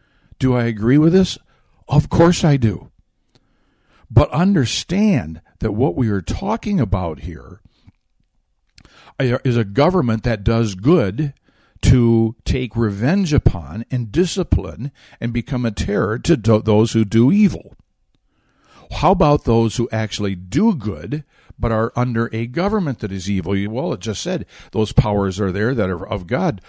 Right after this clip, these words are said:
Cer-, that's true. God let Pharaoh be in place, did he not? And he took care of him. There is no power that God is not permitted to be there or appointed to be there. But does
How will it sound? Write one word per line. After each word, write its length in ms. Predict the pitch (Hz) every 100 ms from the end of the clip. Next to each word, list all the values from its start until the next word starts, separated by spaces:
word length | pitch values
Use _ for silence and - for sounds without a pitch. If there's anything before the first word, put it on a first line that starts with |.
| -
Cer-, 280 | - - - - -
that's 280 | - 107 -
true. 380 | - 196 202 98 _ _ _ -
God 280 | 107 113 95
let 280 | 143 110 - _
Pharaoh 520 | - 127 127 143 107
be 240 | 98 101 92
in 140 | 82
place, 500 | - 78 107 165 -
did 320 | 78 80 113
he 180 | 101 104
not? 440 | 82 78 160 - - _ _ _ _ _ _ _
And 120 | -
he 60 | 120
took 280 | - 110 -
care 280 | 113 95 90
of 100 | 98
him. 280 | 104 135 156 _ _ -
There 180 | 113 117
is 240 | 160 147
no 160 | 143 135
power 440 | - 127 175 110
that 180 | 92 87
God 240 | 92 127
is 120 | 113 90
not 300 | 107 135 -
permitted 540 | 113 95 110 123 98
to 100 | 101
be 280 | 82 113 170
there 220 | 110 82
or 60 | 78
appointed 460 | - 76 95 180
to 40 | 95
be 180 | 87
there. 320 | 82 80 117 - _ _ - _ _ _ _ 123
But 280 | 110 143 113
does 260 | 107 90